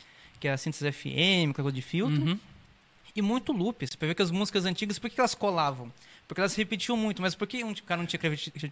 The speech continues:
Speaker 1: criatividade? Não, porque ela tinha que ser pequenininha, porque o loop é comando, né? Então
Speaker 2: E
Speaker 1: não,
Speaker 2: é a
Speaker 1: não gasta espaço.
Speaker 2: limitação que tinha no,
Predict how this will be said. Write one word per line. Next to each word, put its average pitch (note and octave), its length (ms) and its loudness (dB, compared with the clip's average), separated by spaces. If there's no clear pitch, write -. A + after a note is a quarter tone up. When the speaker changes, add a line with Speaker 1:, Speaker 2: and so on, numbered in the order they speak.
Speaker 1:
criatividade? F3 540 2
Não, G#3 240 4
porque - 120 0
ela G#3+ 100 8
tinha B3 180 4
que B3 80 -4
ser C#4 80 0
pequenininha, A#3 640 0
porque - 140 -10
o B3 40 0
loop A#3+ 260 0
é A#3+ 80 4
comando, A#3+ 520 0
né? D#3 160 0
Então C#3+ 180 2
Speaker 2:
E C3+ 60 6
Speaker 1:
não, C3+ 80 8
Speaker 2:
é C#3 140 12
a D3+ 40 12
Speaker 1:
não D#3+ 120 10
gasta F#3+ 260 10
espaço. F3 260 12
Speaker 2:
limitação E3+ 140 10
que G3 140 2
tinha F3 360 6
no, D#3 360 6